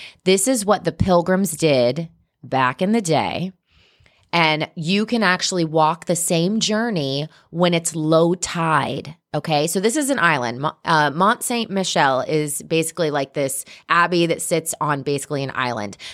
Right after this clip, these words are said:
But when the tide is low, you can actually walk across the bay's sandy basin.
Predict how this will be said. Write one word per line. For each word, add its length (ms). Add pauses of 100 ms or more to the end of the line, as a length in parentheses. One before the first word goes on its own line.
But 80
when 160
the 80
tide 520
is 160
low, 380 (220)
you 100
can 140
actually 360
walk 460
across 480
the 140
bay's 340
sandy 380
basin. 600